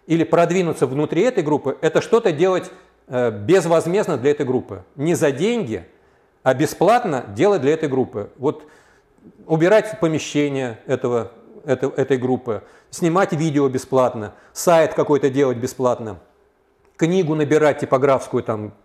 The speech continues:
вот, бесплатно, переводить бесп-, вот я, например, учение Генри Лоренси, это по объему, вот, гелозойка, это вот такая стопка книг, почти как у Алисы Белли.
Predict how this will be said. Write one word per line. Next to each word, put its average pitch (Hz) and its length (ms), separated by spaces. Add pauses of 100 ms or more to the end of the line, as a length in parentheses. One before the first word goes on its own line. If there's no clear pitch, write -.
вот, 117 260
бесплатно, 120 720 (280)
переводить 156 580
бесп-, 123 260
вот 139 200
я, 165 100
например, 156 480 (300)
учение 151 360
Генри 151 300
Лоренси, 147 640 (420)
это 139 240
по 151 220
объему, 143 580
вот, 117 260
гелозойка, 123 600
это - 260
вот 165 140
такая 165 320
стопка 135 340
книг, 120 360 (560)
почти 160 240
как 143 200
у 139 40
Алисы 131 280
Белли. 104 300